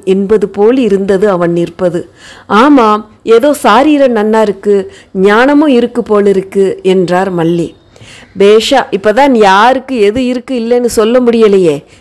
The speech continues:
யாரா இருந்தா என்ன? வித்யாதானம் பெரிய விஷயம் இல்லையோ?" என்று சொல்லிக்கொண்டே நடந்து விட்டான் சீதாராமன். வெறுமே சொல்லவில்லை, ஒரு சிரிப்போடு தான் சொன்னான். அப்புறம் அதே கேள்வியை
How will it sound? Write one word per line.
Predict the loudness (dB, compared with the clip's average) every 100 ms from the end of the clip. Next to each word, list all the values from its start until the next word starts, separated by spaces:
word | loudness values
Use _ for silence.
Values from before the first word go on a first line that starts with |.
| -8
யாரா | -2 2 2 2
இருந்தா | 2 0 0 2 2
என்ன? | 0 -4 -6 -14 -20 -20 -12
வித்யாதானம் | -8 0 2 2 0 0 -2 -4 -6 -6 0
பெரிய | 0 2 -2
விஷயம் | -2 -2 0 2
இல்லையோ?" | 2 2 2 2 -4 _ -8
என்று | -4 -2 -2
சொல்லிக்கொண்டே | -2 -2 -4 -2 -2 0 2 0 -2 -16 -20 -8
நடந்து | -4 0 0 0 -2
விட்டான் | -4 -4 -6
சீதாராமன். | -4 -6 -4 -4 -4 -4 -6 -10 _ -20 -20 _
வெறுமே | -2 0 2 0
சொல்லவில்லை, | 0 0 0 0 -2 -2 -6 -12 _ -4
ஒரு | -2 -2
சிரிப்போடு | -4 -2 -2 -2 0 2 2
தான் | 2 0 -2
சொன்னான். | -4 -2 -2 -4 -8 _ _ _ -20 -20 -12 -4
அப்புறம் | -2 2 2 2
அதே | 2 2 -2
கேள்வியை | 0 -2 -2 0 0